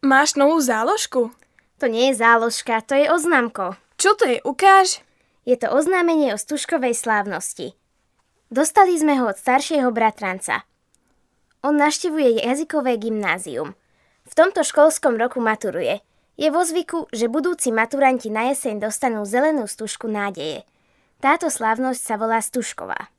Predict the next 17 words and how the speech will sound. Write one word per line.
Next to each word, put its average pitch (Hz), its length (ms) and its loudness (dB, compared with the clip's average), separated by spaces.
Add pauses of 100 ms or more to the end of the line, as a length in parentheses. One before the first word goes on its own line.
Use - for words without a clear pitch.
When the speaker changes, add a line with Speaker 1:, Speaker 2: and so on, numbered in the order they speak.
(380)
Speaker 1:
Ste - 320 -4
pozvaní? 262 640 -6 (320)
Speaker 2:
Nie, 254 320 0
pozývajú 294 560 2
sa 254 240 2
len 247 80 2
najbližší, 214 640 -2
teda 202 240 -4
rodičia 247 480 -2
a - 0 -
súrodenci. 190 800 -8 (540)
My 311 80 0
mu 339 160 2
pošleme 254 560 0
pohľadnicu 254 560 0
s 247 80 -4
gratuláciou. 208 880 -4